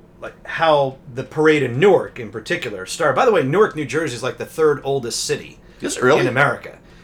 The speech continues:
Speaker 1: So we're, you know, we're giving you some history here. We're giving you some culture.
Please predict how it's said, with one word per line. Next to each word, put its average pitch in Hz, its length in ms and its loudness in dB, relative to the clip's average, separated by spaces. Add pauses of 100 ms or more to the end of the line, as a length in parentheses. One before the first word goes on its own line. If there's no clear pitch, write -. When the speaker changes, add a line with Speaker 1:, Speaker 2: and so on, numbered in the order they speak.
(140)
Speaker 1:
So 123 640 -4
we're, 175 160 -4
you 170 140 -8
know, 160 60 2
we're 160 120 0
giving 180 220 2
you 156 80 -2
some 135 180 -4
history 175 460 -2
here. 170 400 2 (120)
We're 147 120 -4
giving 147 200 -2
you 131 80 -4
some 113 200 -8
culture. 151 500 -2